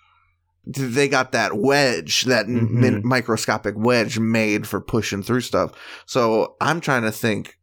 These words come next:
Speaker 1: I need, like, a fork,
Speaker 2: <laughs>
Speaker 1: but with knives. I need a nork.
Speaker 2: Okay.
Speaker 1: Just to pr-, to test the, out if this,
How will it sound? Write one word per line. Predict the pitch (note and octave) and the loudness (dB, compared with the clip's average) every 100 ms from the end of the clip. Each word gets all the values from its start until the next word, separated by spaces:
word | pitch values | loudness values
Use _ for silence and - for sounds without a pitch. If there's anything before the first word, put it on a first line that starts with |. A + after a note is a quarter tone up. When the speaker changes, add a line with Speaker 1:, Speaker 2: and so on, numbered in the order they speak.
| - | -4
Speaker 1:
I | C3 | 0
need, | C#3+ B2 A2 | 2 0 0
like, | G#2+ | 0
a | G2 | -2
fork, | - - A#2 G#2+ - - - _ _ - | -4 -2 0 0 -4 -18 -18 _ _ -10
Speaker 2:
<laughs> | - G#2+ - | -8 -6 -2
Speaker 1:
but | G#2+ G2+ | -2 0
with | F#2+ - | -4 -4
knives. | G2+ G#2 A2 G2+ F#2 - - G#2+ - - - - - _ _ - E3+ _ _ | -6 -2 0 2 0 -2 -6 -8 -8 -8 -12 -20 -20 _ _ -2 -2 _ _
I | A#2 | -2
need | C3 F2 | 0 0
a | |
nork. | F#2+ G#2+ A#2 F2 - - - - - - - _ _ _ _ _ _ _ - | -2 0 0 0 -4 -14 -16 -20 -20 -12 -12 _ _ _ _ _ _ _ -4
Speaker 2:
Okay. | D3 | -4
Speaker 1:
Just | - B2+ B2 | 0 0 0
to | A#2 | -2
pr-, | C3 | 0
to | B2+ G#3 | -2 -2
test | A#2 B2+ A#2 - | -2 0 -2 0
the, | A2 | 0
out | F2+ A#2+ B2 G#2+ | 2 2 2 0
if | - | -2
this, | A2+ G2+ | -2 -2